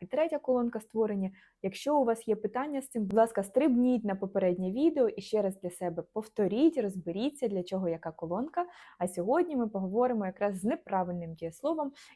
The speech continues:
І в подальшому ми теж будемо говорити з неправильними дієсловами. Я буду вас з ними знайомити, знаєте, по групкам. Найперша групка — це дієслова, які не підходять ні під які <laughs> групки, і, е, на них, знаєте, найбільше фраз і побудовано.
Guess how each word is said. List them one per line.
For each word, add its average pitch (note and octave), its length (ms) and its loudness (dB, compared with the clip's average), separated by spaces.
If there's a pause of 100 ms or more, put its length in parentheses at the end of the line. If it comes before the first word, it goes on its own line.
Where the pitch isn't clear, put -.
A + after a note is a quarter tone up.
(160)
І C4 80 4
в - 140 -2
подальшому A#3+ 640 6
ми F3 120 -2
теж F3+ 200 -10
будемо F3 340 -4
говорити F#3 420 -2
з E3+ 80 -6
неправильними F3+ 720 0
дієсловами. B3 680 -2 (280)
Я A#3+ 80 4
буду G3+ 260 0
вас G#3+ 300 -2
з - 40 -2
ними A3 320 4 (160)
знайомити, A#3+ 680 0
знаєте, A3 300 -2
по B3 180 4
групкам. G3+ 600 -2 (600)
Найперша G#3 580 2
групка — G#3 580 -2
це B3 120 2
дієслова, A#3 460 2
які D#4+ 240 0
не A#3+ 300 2 (180)
підходять B3 440 -2
ні A3 160 0
під A3 180 -16
які F3+ 300 2
<laughs> - 40 4
групки, B3+ 480 0 (320)
і, A3 320 4
е, G3 140 2
на G3 160 2
них, E4+ 400 0 (340)
знаєте, A#3+ 440 4
найбільше G#3+ 540 6
фраз A#3 320 0
і - 80 -2
побудовано. F3+ 720 2